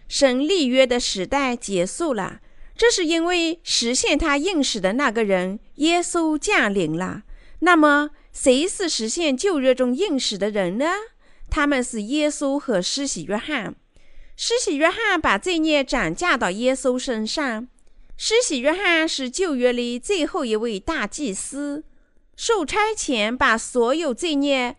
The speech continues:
斩价到在新约里降临于世的神的羔羊身上。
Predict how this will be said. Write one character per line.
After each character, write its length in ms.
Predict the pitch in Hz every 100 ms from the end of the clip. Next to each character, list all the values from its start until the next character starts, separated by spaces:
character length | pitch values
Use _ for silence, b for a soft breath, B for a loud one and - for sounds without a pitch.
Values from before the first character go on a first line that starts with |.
| -
斩 260 | 294 185 156
价 220 | 339 302
到 380 | 233 220 214 - b -
在 200 | 339 269
新 320 | - 370 370
约 120 | 359
里 200 | 294 269
降 280 | 320 403 294
临 200 | 220 262
于 180 | 214 196
世 220 | - 285
的 120 | 226
神 300 | 269 208 220
的 100 | 202
羔 320 | - 311 294
羊 280 | 269 175 170
身 320 | - 220 208
上。 360 | 202 285 185